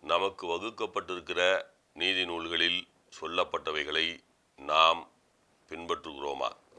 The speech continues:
இதையெல்லாம் சீர்தூக்கி பார்க்கும் பொழுது,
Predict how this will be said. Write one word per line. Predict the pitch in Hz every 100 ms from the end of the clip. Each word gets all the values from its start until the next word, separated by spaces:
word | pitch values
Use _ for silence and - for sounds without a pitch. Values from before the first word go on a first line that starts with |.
| - _ _ _ _ _ - - _ _ _ _ - -
இதையெல்லாம் | 98 98 107 117
சீர்தூக்கி | 113 117 113 107 95 101
பார்க்கும் | 87 87 80 85
பொழுது, | 82 73 67